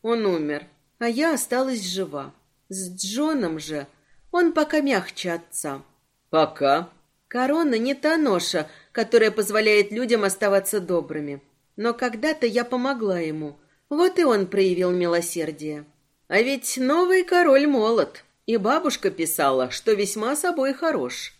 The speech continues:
И ещё писала, что он немалое внимание оказывает королеве. А она устояла ли? Или ревность обжигала, что холод, исходивший от вод мёртвой реки?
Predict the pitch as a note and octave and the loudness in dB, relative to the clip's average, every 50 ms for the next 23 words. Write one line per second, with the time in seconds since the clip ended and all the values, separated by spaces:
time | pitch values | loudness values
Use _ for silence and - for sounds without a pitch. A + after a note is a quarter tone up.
0 | _ - C4+ C4+ C4+ C4+ B3+ - F4+ F#4+ F#4+ - A3 F#3 - - E3+ C#3+ C#3 C3+ | _ -4 -2 0 0 0 0 0 0 0 0 0 0 -2 0 2 2 2 4 4
1 | C3 C3 - - - B3+ C4 D4 C#4+ C#4 C4 C4 B3 B3 C#4 D4+ D4 C4+ A#3 A3 | 2 0 -4 0 4 4 6 6 4 2 0 0 0 0 0 2 2 4 4 4
2 | G#3 G#3 A3 G#3+ G#3 A3+ D4 E4 D#4 D4+ C#4 A#3+ A3 G#3+ - C#4 C4+ A3+ A#3+ B3+ | 2 0 0 -2 0 0 0 0 2 2 2 0 0 0 0 0 0 0 -2 -2
3 | A3+ B3+ B3 B3 B3 - - - - C4+ C4+ C#4 C#4+ D4 B3+ F#3 C#3 B2+ B2+ A#2+ | 0 0 -2 -2 -4 -8 -14 -8 -6 -4 -2 0 0 0 0 0 0 0 0 0
4 | A#2+ B2+ B2 B2 - _ _ _ _ _ _ - A#3+ A#3+ B3 A#3 G#3+ G3 F3+ D#3 | 0 -2 -2 -4 -8 _ _ _ _ _ _ -6 -2 0 2 2 2 2 2 0
5 | D3 D3+ E3+ G3 A3+ - _ _ _ _ _ - G3 G3 G3 - - G3+ F#3 F3+ | -2 -4 -6 -8 -10 -14 _ _ _ _ _ -6 -4 -4 -2 2 6 6 6 6
6 | G3+ C#4 D#4+ F#4 F4+ E4 G#3+ D3+ C3+ C3 C3+ C3 - - _ _ - G#3+ A#3 A#3 | 4 0 0 0 2 2 2 2 0 0 -2 -4 -6 -12 _ _ -6 -4 -2 0
7 | A#3 A#3 A3+ A3+ - _ _ _ _ _ _ _ _ _ _ - F#3 G#3+ D4 F4 | 0 0 -2 -4 -8 _ _ _ _ _ _ _ _ _ _ -4 0 2 4 6
8 | F#4+ F#4+ F4 D#4+ D4+ C#4+ A#3+ - - B3 A3 G#3 F3+ F3+ E3+ G#3+ G#3+ F#3 E3+ C#4 | 6 6 6 6 6 4 4 2 4 4 4 4 4 2 2 2 2 2 2 2
9 | D#4+ E4+ D#4+ D4 C#4 B3 - - - B3+ A#3+ A#3+ - - A3+ A3+ F#3+ D3+ C#3 C3 | 2 4 6 6 4 4 4 4 4 4 4 4 2 2 4 4 6 6 4 2
10 | B2+ - - - - - D#3+ D3+ - - F3+ E3 D#3 D#3 A#3+ C4 G#3+ - - A3 | 0 -4 -12 -12 -6 -6 -4 -4 -2 0 0 0 0 0 -2 -4 -4 -2 2 4
11 | G3 F3+ E3+ F3 G#3 A3 A#3 G#3+ - G3 G#3 G3+ F#3+ E3+ E3 F#3 F#3+ - F#3+ G2+ | 4 4 4 4 4 4 4 4 2 2 2 2 2 2 2 2 4 4 4 2
12 | G#3 G3 - - - A#2 G#2+ F#2 | 0 -6 -8 -10 -10 -10 -10 -10